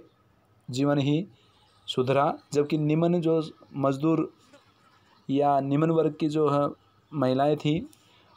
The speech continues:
उनकी स्थिति अत्यंत दयनीय थी, शोचनीय थी। यातायात के साधनों के फलस्वरूप उन्हें और भी ज़्यादा आज़ादी प्राप्त हो गई। किसकी? धनी तबके की महिलाओं की स्थिति बताई जा रही है यहाँ पर,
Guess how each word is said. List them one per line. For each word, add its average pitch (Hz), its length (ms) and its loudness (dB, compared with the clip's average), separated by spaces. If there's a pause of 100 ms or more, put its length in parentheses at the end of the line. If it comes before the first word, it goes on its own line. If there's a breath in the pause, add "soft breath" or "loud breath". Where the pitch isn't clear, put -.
(140)
उनकी 165 240 0
स्थिति 170 340 -2
अत्यंत 143 340 -2
दयनीय 131 340 2
थी, 196 320 -2
शोचनीय 139 540 0
थी। 175 320 -4 (680 soft breath)
यातायात 175 500 2
के 190 120 0
साधनों 165 380 0
के 175 100 0
फलस्वरूप 160 440 0
उन्हें 147 400 2
और 165 200 2
भी 151 120 0
ज़्यादा 143 460 0 (100)
आज़ादी 139 340 2
प्राप्त 147 320 0
हो 143 80 2
गई। 147 120 0
किसकी? 175 640 -4
धनी 127 300 0
तबके 143 320 -2
की 139 160 -4 (180)
महिलाओं 127 460 0 (580 soft breath)
की 127 80 -2
स्थिति 131 280 -2
बताई 139 260 0
जा 143 140 2
रही 143 120 2
है 131 60 0
यहाँ 127 120 0
पर, 165 260 -2